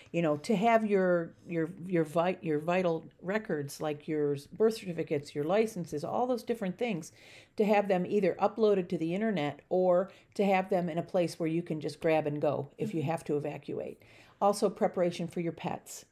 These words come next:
Speaker 1: like you
Speaker 2: Yeah.
Speaker 1: were saying, you know, to have the ability to care for them in that situation and, you know, have canned food or whatever so that, you know, you can just pop open a can and feed them instead of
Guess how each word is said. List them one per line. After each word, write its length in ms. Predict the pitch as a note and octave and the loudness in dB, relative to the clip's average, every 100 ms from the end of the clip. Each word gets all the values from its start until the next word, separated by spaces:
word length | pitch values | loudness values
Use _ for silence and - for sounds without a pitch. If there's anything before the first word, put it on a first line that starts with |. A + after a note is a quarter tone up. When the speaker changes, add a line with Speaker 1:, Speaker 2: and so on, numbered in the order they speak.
| - | -10
Speaker 1:
like 160 | F3 E3 | -8 -6
you 60 | E3+ | -4
Speaker 2:
Yeah. 40 | |
Speaker 1:
were 160 | D#3+ D3+ | -4 -4
saying, 380 | - G2 G2+ D#3+ | -8 -10 -8 -8
you 80 | |
know, 160 | F3+ - | -8 -6
to 120 | F#3 | -4
have 280 | F3 E3+ E3 - - _ - | 0 0 -2 -6 -20 _ -2
the 100 | F3 | 2
ability 420 | E3+ E3 D#3+ D#3 | 4 4 4 0
to 100 | D3+ | -4
care 280 | F3 - F3 | -4 0 2
for 140 | E3+ | 2
them 340 | F3 E3+ D3+ D3+ - | -2 -2 -4 -6 -6
in 140 | F3+ | -4
that 220 | D#3+ D3+ - | -2 -4 -8
situation 680 | E3+ - D3+ C3+ C#3+ E3 | -12 -8 -4 -4 -6 -8
and, 180 | D3 C3 - | -8 -8 -10
you 140 | D3+ D3 | -6 -4
know, 80 | |
have 320 | C#3 D#3 D3 - | -2 -2 -4 -6
canned 340 | F3+ D#3 D3 | -6 -4 -4
food 220 | - D3+ | -6 -4
or 60 | D3 | -4
whatever 340 | D3 C#3+ C#3+ | -2 -2 -4
so 200 | C#3+ D#3+ | -4 -2
that, 240 | D3 C#3 - | -2 -2 -4
you 120 | E3 | -8
know, 80 | C#3+ | -6
you 140 | D3+ D3 | -6 -6
can 140 | D#3 | -8
just 180 | C#3+ C3+ | -8 -8
pop 180 | D#3+ C#3+ | -6 -2
open 260 | D3 D3 | -2 -2
a 40 | D3 | -6
can 300 | C#3+ E3 D3 | -6 -8 -6
and 120 | C#3 | -6
feed 200 | - D#3 | -4 -6
them 160 | C#3 C3+ | -4 -6
instead 320 | C#3 - D3 | -6 -4 -4
of 120 | C3+ | -4